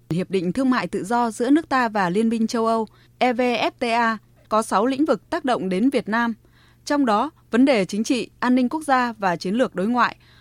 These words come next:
Ở góc độ song phương, E V F T A thể hiện quyết tâm mạnh mẽ của cả hai bên trong việc thúc đẩy quan hệ song phương, góp phần đưa quan hệ giữa Việt Nam và E U phát triển sâu rộng và thực chất hơn. Việc ký kết và phê chuẩn E V F T A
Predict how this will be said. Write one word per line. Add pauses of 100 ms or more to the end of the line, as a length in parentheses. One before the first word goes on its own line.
Ở
góc
độ
song
phương, (200)
E
V
F
T
A
thể
hiện
quyết
tâm
mạnh
mẽ
của
cả
hai
bên (280)
trong
việc
thúc
đẩy
quan
hệ
song
phương, (320)
góp
phần
đưa
quan
hệ
giữa
Việt
Nam
và
E
U (240)
phát
triển
sâu
rộng
và
thực
chất
hơn. (840)
Việc
ký
kết
và
phê
chuẩn
E
V
F
T
A